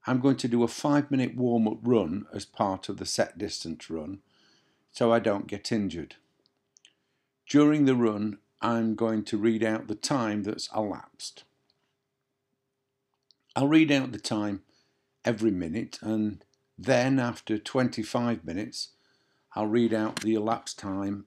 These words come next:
every half minute. This means when we finish the set distance, we'll have a rough idea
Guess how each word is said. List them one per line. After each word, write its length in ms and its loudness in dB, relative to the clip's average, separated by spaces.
every 300 -2
half 480 -4
minute. 400 -10
This 180 -4
means 580 2
when 200 2
we 120 2
finish 500 -6
the 120 -10
set 340 -2
distance, 420 -8
we'll 200 -2
have 300 -2
a 80 -4
rough 320 0
idea 640 -2